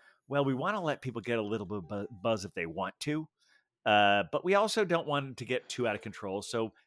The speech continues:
three, three sounds fair for everyone to, like,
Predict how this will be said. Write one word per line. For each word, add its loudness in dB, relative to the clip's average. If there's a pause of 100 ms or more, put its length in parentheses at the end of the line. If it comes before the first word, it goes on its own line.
three, 2
three 0
sounds -2
fair 4
for -4
everyone -2
to, -14
like, -8